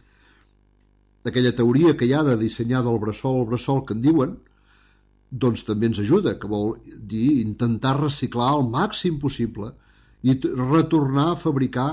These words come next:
tot allò que puguem a partir de productes ja utilitzats. O sigui que utilitzar productes reciclats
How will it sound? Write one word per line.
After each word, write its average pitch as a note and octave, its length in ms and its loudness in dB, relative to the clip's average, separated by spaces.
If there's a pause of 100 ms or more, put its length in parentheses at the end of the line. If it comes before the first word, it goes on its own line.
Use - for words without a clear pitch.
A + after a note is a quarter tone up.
(280)
tot D#3 180 2
allò D3 160 4
que C3+ 100 -4
puguem A2 300 0
a C#3 80 -2
partir B2 240 -4
de B2+ 120 -2
productes A2 440 -6
ja A2 160 -2
utilitzats. G#2+ 760 -6 (680)
O G2+ 80 -8
sigui B2 280 2
que C3 80 4
utilitzar A#2 520 0
productes B2+ 560 -2 (140)
reciclats D3+ 760 -4